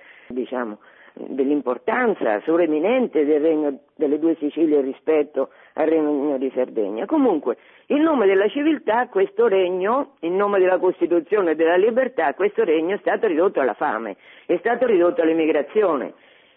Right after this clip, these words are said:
E quindi che, eh, il cammino neocatecumenale, eh, insieme al cardinale di Napoli, abbia convocato a Napoli,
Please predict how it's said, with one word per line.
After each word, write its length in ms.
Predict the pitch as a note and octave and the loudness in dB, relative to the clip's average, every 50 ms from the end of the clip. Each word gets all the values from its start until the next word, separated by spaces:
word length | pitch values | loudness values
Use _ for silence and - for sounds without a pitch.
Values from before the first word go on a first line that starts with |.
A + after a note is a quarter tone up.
| _ _ _ | _ _ _
E 200 | - - D#4 D4+ | -2 -2 -2 0
quindi 680 | - D4+ D4 C4 A#3+ G#3+ F#3+ F3 F3 E3+ - - - - | 0 0 2 2 2 2 4 4 2 2 0 -4 -8 -4
che, 320 | - C4+ D4 C#4+ - - | -2 0 2 0 0 0
eh, 680 | - G#3 G3 G3 G3 F#3+ F#3+ F#3+ F#3 F#3 F#3 F#3 F#3+ F#3 | 0 0 2 2 4 4 2 2 2 2 2 4 2 2
il 80 | F3 | 0
cammino 340 | F3+ G3+ G#3+ B3 C4+ C4+ C4 | 0 0 0 2 2 2 2
neocatecumenale, 1120 | A#3+ A3+ G#3 G#3 F#3+ F3+ E3 E3+ E3 E3 D#3+ E3 E3+ E3+ E3 D#3+ D3+ D3+ D3+ D3+ - - | 2 2 2 0 0 0 0 0 0 0 0 0 0 0 0 0 2 2 2 2 0 -2
eh, 300 | - D#3+ D#3+ D#3 D#3 D3+ | -2 -2 0 0 0 0
insieme 560 | D3+ D3 - - D3 E3+ F#3 F#3 E3+ E3 D#3 - | -2 -2 -4 -2 0 0 2 2 0 0 0 0
al 140 | D#3+ D3+ | -2 -2
cardinale 540 | - D#3 D3+ D3 D3+ E3 D#3+ D#3+ F#3 F#3+ F3 | -2 -2 -4 -2 -2 -2 -2 0 0 2 2
di 120 | E3 D#3+ D3+ | 2 0 0
Napoli, 640 | D#3 D#3+ E3+ E3+ D#3 D3 D3 D3 C#3+ D3+ D3+ D3 - - - - - _ _ _ - | 0 0 -2 -2 -2 -2 -2 0 0 0 -2 -4 -6 -18 -20 -20 -20 _ _ _ -8
abbia 600 | - A3+ B3 B3+ G3+ F#3 A3 G#3 F#3 F3+ D#3+ - - - _ _ _ _ _ | -4 -2 -2 -2 -2 0 0 0 2 0 0 -2 -6 -12 _ _ _ _ _
convocato 600 | - G#3+ A3+ A3 G#3 G#3 G3+ B3 A#3+ A#3+ - G3+ | -2 0 0 2 0 0 0 0 0 0 0 0
a 140 | A#3+ D4 C#4+ | 0 0 0
Napoli, 640 | C4 B3 B3 A#3+ A3+ F3 - D#3+ C#3 A2+ G#2 F#2+ | 0 0 0 0 -2 -2 -2 -2 -2 -2 -4 -6